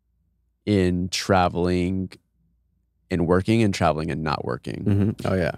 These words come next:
Speaker 1: And so most people, I think, think they want to have kind of a nomadic nine-to-five opportunity to work somewhere else. And of course, that's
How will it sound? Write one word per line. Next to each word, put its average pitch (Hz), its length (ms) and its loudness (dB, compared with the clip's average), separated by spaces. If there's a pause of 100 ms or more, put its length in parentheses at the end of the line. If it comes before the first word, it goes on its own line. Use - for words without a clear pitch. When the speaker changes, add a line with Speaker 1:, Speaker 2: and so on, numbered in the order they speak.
(140)
Speaker 1:
And 82 640 0 (140)
so 82 760 2 (640)
most 101 580 2
people, 90 480 2
I 87 120 2
think, 92 500 -2 (800)
think - 680 -4 (600)
they 87 540 2
want 87 460 0
to 85 720 0
have 87 720 0
kind 90 160 -2
of 85 80 -2
a 85 40 -2
nomadic 85 800 0 (640)
nine-to-five 90 680 2
opportunity 82 640 -2
to 87 140 -6
work 85 180 -2
somewhere 85 240 -2
else. 120 240 0 (160)
And 80 60 -4
of 71 120 -8
course, 110 220 0
that's 85 200 -6